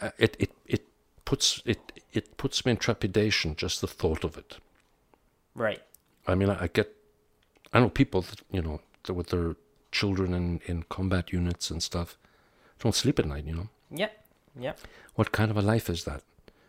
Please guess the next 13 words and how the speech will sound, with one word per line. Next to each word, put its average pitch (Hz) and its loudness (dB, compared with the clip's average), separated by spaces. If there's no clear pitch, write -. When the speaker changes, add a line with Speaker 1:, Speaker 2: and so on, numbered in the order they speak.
Speaker 1:
So - 2
I 110 4
can 127 2
understand 85 -2
why 87 -2
someone 87 -2
would 87 -2
want 85 -2
to 85 -2
go 104 4
live 95 2
in 85 -2
Berlin. 98 6